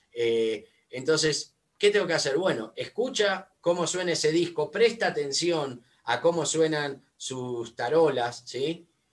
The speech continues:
Y después piensa, ¿eso suena muy grave o muy agudo? ¿O en el medio? Una vez que tengas analizado eso con los oídos, sin la llave, sin tu tambor,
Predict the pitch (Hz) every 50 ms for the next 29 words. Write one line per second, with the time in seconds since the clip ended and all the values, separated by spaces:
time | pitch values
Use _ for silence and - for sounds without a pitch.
0 | _ _ _ _ - 196 214 214 214 208 208 208 233 226 214 202 196 - - _
1 | - 185 185 180 180 170 - - 151 143 135 - - _ _ _ - 202 220 220
2 | 226 208 - 180 170 160 151 143 131 127 135 160 202 220 196 180 185 202 226 247
3 | 247 226 170 143 139 147 160 156 143 131 131 123 120 113 107 98 95 92 95 -
4 | 123 127 123 127 127 131 135 139 139 135 123 110 104 98 95 90 87 - _ _
5 | _ _ _ _ _ _ _ _ - 156 175 180 180 196 202 190 190 156 139 -
6 | 165 170 170 165 147 - 139 131 131 127 127 131 131 - - 185 190 180 175 175
7 | 175 - 170 143 - 185 208 214 220 208 196 220 233 240 240 220 175 151 - -
8 | - - 208 208 202 180 170 - 214 208 208 190 196 170 - - 180 190 190 185
9 | 185 175 - - 175 156 151 156 160 160 175 175 175 170 175